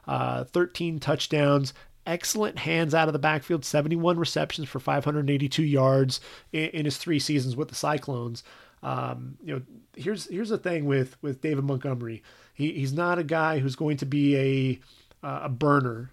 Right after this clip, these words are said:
Ran a four six three forty at the combine. He's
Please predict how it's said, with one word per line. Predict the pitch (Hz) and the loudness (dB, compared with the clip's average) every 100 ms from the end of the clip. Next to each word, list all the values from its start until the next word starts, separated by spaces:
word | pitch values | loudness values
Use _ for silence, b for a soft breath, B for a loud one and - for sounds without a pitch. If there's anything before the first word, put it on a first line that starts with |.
| - | -8
Ran | 143 160 | -2 0
a | 160 | -2
four | - 160 | -2 -2
six | 139 160 - | -2 -6 -4
three | 160 139 | -2 -2
forty | 147 143 139 | 0 2 4
at | 139 | 2
the | 135 | -2
combine. | 139 131 120 127 127 127 127 b b b - | -4 -2 0 0 0 0 -4 b b b -2
He's | 147 139 127 - - - | 0 2 0 -4 -10 -14